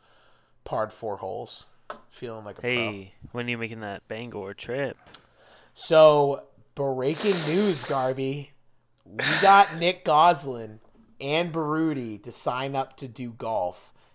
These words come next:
Speaker 1: And I told them we should go up, we should make it a Bangor trip, go up to Bangor Muni, Bangor Municipal Golf Course for the listeners. Great track, we've mentioned it on here. Not gonna blow your socks off or anything like that, but, like, good price, friendly,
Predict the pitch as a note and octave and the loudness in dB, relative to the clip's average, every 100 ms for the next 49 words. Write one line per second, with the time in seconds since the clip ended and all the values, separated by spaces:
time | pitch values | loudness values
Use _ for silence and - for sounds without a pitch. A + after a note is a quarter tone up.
0 | _ _ B2 A2+ A#2 - B2 A2+ A2+ G#2 | _ _ -12 -10 -10 -6 -6 -6 -12 -12
1 | G2+ A2+ - G#2 - G#2+ A2 A2+ - B2+ | -12 -8 -8 -10 -10 -6 -4 -6 -6 -12
2 | A#2+ A2 A2 A2 G2+ G2 A#2 C#3+ C#3+ D3 | -10 -10 -8 -8 -8 -10 -4 -4 -4 -4
3 | C3 - _ _ _ _ G#2 A2 A2 A#2+ | -4 -6 _ _ _ _ -10 -6 -4 -4
4 | A#2+ - C3 B2+ B2+ A2 - A#2 G#2+ A#2+ | -6 -10 -6 -6 -6 -10 -10 -6 -6 -4
5 | C3+ C#3 B2+ B2 B2 C#3+ D3+ _ A2+ A2+ | -4 -4 -6 -8 -8 -12 -14 _ -8 -4
6 | B2 A#2+ A2 A2+ - C3+ C3 A#2 - B2+ | -6 -6 -10 -10 -8 -8 -4 -6 -6 -10
7 | - A2 G#2 G#2+ G#2+ A2+ A2+ A2 B2 E3+ | -8 -8 -6 -8 -8 -8 -8 -8 -10 -12
8 | - _ _ _ - G#2+ A#2+ - A#2+ C3+ | -20 _ _ _ -12 -8 -8 -4 -4 -2
9 | B2 G2+ G#2+ - A2+ A2 A2 A2+ G2+ C3 | -6 -8 -10 -8 -6 -4 -6 -8 -14 -14
10 | _ _ _ C#3 C3 D3+ D3 C#3+ D3+ C#3+ | _ _ _ -2 0 0 -2 2 0 0
11 | - C3+ C3+ C#3 C3 C#3 C#3+ B2+ C3 C3 | 2 2 2 2 4 4 2 -4 -2 -4
12 | B2 A2+ B2 A#2+ G#2+ G#2+ A#2 A2+ A2+ A2+ | -2 -2 -2 -6 -8 -10 -14 -8 -4 -4
13 | A#2+ A2+ - - _ - A#2+ A#2 A#2 A#2 | -4 -8 -10 -12 _ -6 -4 -4 -6 -8
14 | A#2+ | -10